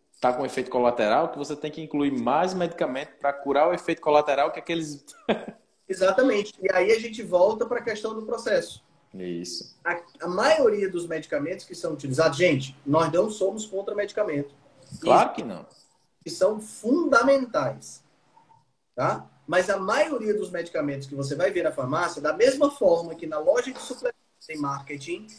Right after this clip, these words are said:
Speaker 2: lá no suple-, lá na farmácia você tem o quê? Você tem medicamentos que não resolvem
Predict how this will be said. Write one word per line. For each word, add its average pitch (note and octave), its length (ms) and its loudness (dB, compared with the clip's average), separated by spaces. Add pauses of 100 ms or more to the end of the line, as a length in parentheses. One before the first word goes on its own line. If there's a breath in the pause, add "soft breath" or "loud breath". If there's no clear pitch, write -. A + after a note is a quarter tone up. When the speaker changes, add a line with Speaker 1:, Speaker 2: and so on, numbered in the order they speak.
(640)
Speaker 2:
lá G3 480 4
no C#4+ 300 4
suple-, G#3+ 400 -10
lá F#3 220 -4
na C4+ 120 -6
farmácia G3+ 760 -8
você G3+ 320 -4
tem F3+ 480 -2 (240)
o F#3 140 -4
quê? C#3+ 320 2 (260)
Você D3+ 220 -4
tem E3+ 180 -2
medicamentos D#3 760 -2
que - 140 -12
não A3 340 6
resolvem F3 1400 4